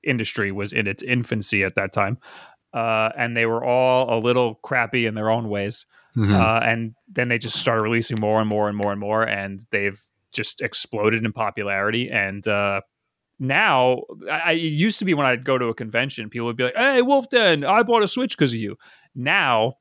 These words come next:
Speaker 1: last couple of conventions I went to, every single person said, "I bought a Miyoo Mini because of you. I bought an Anbernic because of you. I bought a Steam Deck because of you." There's always, it, it was, it's not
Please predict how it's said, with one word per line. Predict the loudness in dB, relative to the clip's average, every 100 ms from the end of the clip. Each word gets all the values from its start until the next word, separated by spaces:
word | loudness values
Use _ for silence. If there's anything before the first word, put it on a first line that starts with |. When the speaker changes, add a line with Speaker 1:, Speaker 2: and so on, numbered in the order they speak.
| _ _ _ _ _ -12
Speaker 1:
last | -2 0 0
couple | -2 0
of | -2
conventions | 0 -2 -2 0
I | 0
went | 0 -4
to, | -6 -4
every | -2 -2 -2 -4
single | -2 -2 -2 -4
person | -4 -6 -6 -6 -8 _ _ _ _
said, | -10 0 2 2 0 -2 -6
"I | -2 -2
bought | 2 0 0
a |
Miyoo | 0 2 4
Mini | 4 2 0
because | -4 -6 -10
of |
you. | -10 -8
I | -8
bought | -6 -8
an | -4
Anbernic | -2 -2 -2 -4 -6 -10
because | -8 -6
of |
you. | -2
I | -2
bought | 0 2 2
a | 0
Steam | 0 0
Deck | 2 0 0
because | -4 -4
of |
you." | -2
There's | -4 0
always, | 2 4 4 6 6 4 2 -6 -10 -6
it, | -2 0 2 2
it | 4
was, | 4 2
it's | 0 2
not | 2 0